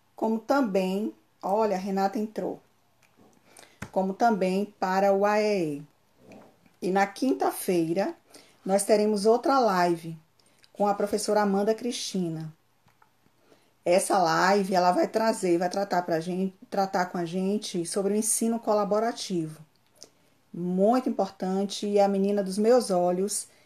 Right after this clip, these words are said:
que eu acredito que vai dar uma ressignificada ao atendimento educacional especializado. Principalmente, eu tô falando de território, do meu lugar,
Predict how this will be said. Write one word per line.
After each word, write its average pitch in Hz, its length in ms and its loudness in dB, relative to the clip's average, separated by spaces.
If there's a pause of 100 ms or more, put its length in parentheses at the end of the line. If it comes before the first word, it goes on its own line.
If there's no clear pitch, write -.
(260)
que - 80 -4
eu 190 80 4
acredito 196 480 0
que 202 140 -2
vai 196 200 2
dar 190 180 2
uma 196 140 0
ressignificada 214 1300 -2 (800)
ao 175 180 4
atendimento 190 640 0
educacional 196 500 -2
especializado. 175 880 -6
Principalmente, 233 720 -4
eu 202 40 -6
tô 208 80 -8
falando 202 300 -2
de 196 80 -10
território, 196 680 -6 (220)
do 180 140 -8
meu 180 160 -2
lugar, 160 440 -6